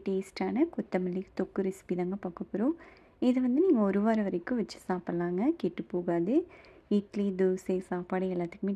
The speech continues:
டேஸ்ட் நல்லாயிருக்கும். கண்டிப்பா ட்ரை பண்ணி பாருங்க. இப்ப வாங்க நம்ம இதை எப்படி செய்றதுன்னு பார்க்கலாம். இப்ப இதை செய்யறதுக்கு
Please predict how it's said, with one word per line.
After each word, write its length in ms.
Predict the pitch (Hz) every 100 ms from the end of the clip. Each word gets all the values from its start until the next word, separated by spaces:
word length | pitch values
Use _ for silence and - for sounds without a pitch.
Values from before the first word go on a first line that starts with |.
| 185
டேஸ்ட் 260 | 170 -
நல்லாயிருக்கும். 520 | 180 170 170 170 311 339
கண்டிப்பா 300 | 196 185 180 170
ட்ரை 120 | 170 170
பண்ணி 160 | 170 170
பாருங்க. 300 | 165 170 170 302 466
இப்ப 180 | - 202
வாங்க 220 | 196 190 185
நம்ம 160 | 175 170
இதை 160 | 170 311 381
எப்படி 200 | - -
செய்றதுன்னு 360 | 170 170 170 170 170
பார்க்கலாம். 420 | 170 175 202 339 - - - - - - 220
இப்ப 160 | 269 233
இதை 160 | 220 214
செய்யறதுக்கு 540 | 214 220 220 185 277